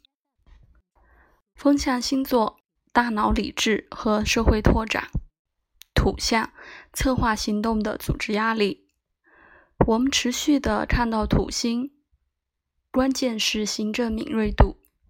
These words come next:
木星涉及国际化、学术、法律、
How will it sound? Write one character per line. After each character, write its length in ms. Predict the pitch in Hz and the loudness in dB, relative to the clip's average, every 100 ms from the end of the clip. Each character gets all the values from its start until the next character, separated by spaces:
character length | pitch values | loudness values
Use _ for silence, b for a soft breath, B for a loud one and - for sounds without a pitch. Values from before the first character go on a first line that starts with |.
| _ B B B B | _ B B B B
木 200 | 247 247 | -2 0
星 380 | 226 247 240 247 - | -2 -4 -4 -6 -4
涉 240 | - 220 | 0 0
及 200 | 196 202 | 0 -4
国 220 | 196 180 | -2 -2
际 180 | 196 220 | -2 -4
化、 300 | 202 196 - _ _ | 0 0 -2 _ _
学 260 | - - 202 | -4 0 0
术、 400 | 202 226 196 _ _ - | 0 -4 -4 _ _ -8
法 280 | - 196 - | -2 -2 -2
律、 320 | 208 - | -4 -4